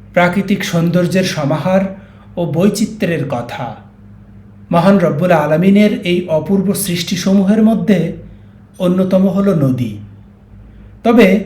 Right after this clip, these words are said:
এমনও কিছু নদী রয়েছে যাদের উৎপত্তি স্বয়ং জান্নাতে এবং তা পৃথিবীতে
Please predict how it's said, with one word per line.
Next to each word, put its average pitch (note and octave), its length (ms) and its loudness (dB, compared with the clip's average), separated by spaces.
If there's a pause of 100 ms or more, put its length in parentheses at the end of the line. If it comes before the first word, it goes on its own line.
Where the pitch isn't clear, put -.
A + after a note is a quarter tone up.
(420)
এমনও G3 420 4
কিছু B3+ 320 2
নদী F3 320 2
রয়েছে A3+ 600 2 (720)
যাদের E3+ 320 4
উৎপত্তি A3 880 -2 (260)
স্বয়ং F#3 420 4
জান্নাতে D3 540 0 (840)
এবং G3 360 2
তা G#3+ 80 2
পৃথিবীতে F#3+ 840 0